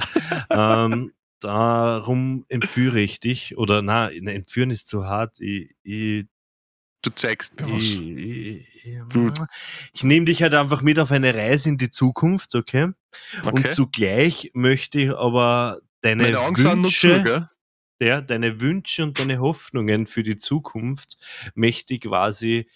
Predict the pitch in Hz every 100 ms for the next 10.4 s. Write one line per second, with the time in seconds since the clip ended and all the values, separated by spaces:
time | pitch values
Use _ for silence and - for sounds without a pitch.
0 | - - _ - 135 147 143 139 143 117
1 | 117 127 - - 131 131 135 - 139 143
2 | - 135 117 117 120 - 110 107 - 104
3 | 98 - 101 95 - 90 85 92 - 87
4 | 82 80 - - - - - 107 113 -
5 | - - - - 113 143 127 147 92 95
6 | 127 156 156 _ _ _ - 107 110 107
7 | 107 104 104 95 _ _ _ _ _ _
8 | - 110 117 147 127 95 98 127 - 92
9 | 110 135 - _ _ - 98 107 104 104
10 | 104 101 71